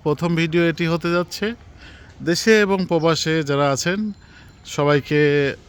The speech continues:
অসংখ্য ধন্যবাদ। আমি আজকে এখানে দাঁড়িয়ে আছি একেবারে এইচ ব্লকের তিন নম্বর রোডে। তিন নম্বর রোডে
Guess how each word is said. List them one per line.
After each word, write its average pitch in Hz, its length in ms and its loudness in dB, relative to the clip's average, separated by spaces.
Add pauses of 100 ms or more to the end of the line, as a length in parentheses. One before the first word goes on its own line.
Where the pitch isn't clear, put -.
অসংখ্য 147 580 -2
ধন্যবাদ। 170 480 2 (1160)
আমি 214 380 4
আজকে 214 500 2
এখানে 185 420 0
দাঁড়িয়ে 190 240 2
আছি 208 400 -2 (220)
একেবারে 175 640 2
এইচ 175 420 4
ব্লকের 214 400 2 (300)
তিন 160 240 4
নম্বর 135 260 4
রোডে। 156 340 0 (840)
তিন 185 120 0
নম্বর 208 280 4
রোডে 220 420 4